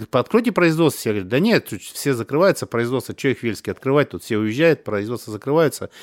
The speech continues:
это невыгодно». Я говорю: «Почему невыгодно? Это такой же бизнес, просто нужно в него вникнуть и как бы сделать». Вот. И на тот момент у меня был большой ангар, я его сдавал, никто его в аренду не брал почему-то. Вот. Я что-то придумал, а почему бы тут производство не, какое там, раз, раз, раз, там,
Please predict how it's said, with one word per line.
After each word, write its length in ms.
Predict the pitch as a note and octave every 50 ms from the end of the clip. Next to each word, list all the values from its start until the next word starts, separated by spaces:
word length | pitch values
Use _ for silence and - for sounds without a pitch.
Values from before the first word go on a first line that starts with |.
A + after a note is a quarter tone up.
| - -
это 200 | - E3+ D#3 -
невыгодно». 420 | A2 A2+ G#2+ G2+ G#2 F2 F2 D#2 F2
Я 60 | F2+
говорю: 160 | F#2 G2 G2+
«Почему 300 | - - G#2+ - - C#3+
невыгодно? 460 | C3+ B2+ B2+ D3 F3+ F3+ C#3+ A2+ A2+ A2
Это 200 | G#2 A2 G2+ - - - - - - - -
такой 240 | - A2+ - C3+ G#2+
же 100 | A2 G#2
бизнес, 420 | F#2+ A2 D3+ F#3+ G3+ G3 B2 - - - - - - _
просто 240 | - A#2 - - B2
нужно 240 | A#2+ C3+ A#2+ A#2 G#2+
в 40 |
него 300 | A2 A#2+ B2+ C3 B2 G#2+ F2+
вникнуть 580 | E2+ F2 F#2 A2+ D#3 G#3 G3+ E3+ A2 - -
и 100 | A#2+ B2
как 180 | A#2+ - G#2 G2
бы 80 | F#2+ G#2+
сделать». 300 | G2+ G#2 A2 F#2+ E2 D#2 _ - - - - - - - - _
Вот. 220 | - G#2+ G2 - -
И 40 | A#2+
на 80 | C#3+
тот 160 | D3+ B3+ A#3+ G3
момент 280 | E3+ E3 F3 D#3+ - C3+
у 40 | B2+
меня 200 | B2 B2 B2+ A2+
был 180 | G#2 A#2 A2
большой 320 | G2+ A2+ A#2+ - - A#2 G#2+
ангар, 300 | A2 A#2+ C#3+ G#3 A3+ G#3+
я 140 | E3 C3 A#2
его 140 | G#2+ G#2 G#2
сдавал, 460 | G#2 A2+ C3 C#3 F3 G#3 G#3+ F#3 C#3+
никто 600 | A#2+ A2+ A2+ A2+ - - - C#3 B2+ A2 F2+ - _ _ _ _ _ _
его 280 | - A2 B2 B2 G#2
в 80 | F2+ G#2
аренду 320 | A#2 A#2 A#2+ A2 F#2+ G2
не 100 | G2 G#2
брал 240 | A#2 C#3+ F#3 A3 A3+
почему-то. 600 | - D#3+ D3 - - D#3+ D#3+ D#3 - C#3 B2 A2+ - _ _ _ _ _ _
Вот. 320 | - G#2+ G#2 G2+ F#2+ F2+ _ _ _ _ _ _ _ _ _ _
Я 160 | A2 B2+ E3
что-то 200 | D#3 - - - B2+
придумал, 440 | - C3+ C3+ C#3+ D#3 D#3 A#2+ G2+
а 60 | F#2 -
почему 280 | - - - D3+ E3 E3+
бы 60 | D3
тут 220 | B2+ B2 G#2+ -
производство 500 | - A#2+ A#2+ A#2+ B2+ C#3 C3+ A2+ - G#2+
не, 200 | G2 F#2 G2 F#2
какое 500 | - - D#3 D3 - - A#2+ G#2 G2 F#2+ -
там, 220 | - G2 F#2 G2
раз, 260 | B2 C#3 C3+ - -
раз, 180 | C#3 B2 - -
раз, 200 | D3+ D3 C#3+ -
там, 220 | - G2+ F2+ E2+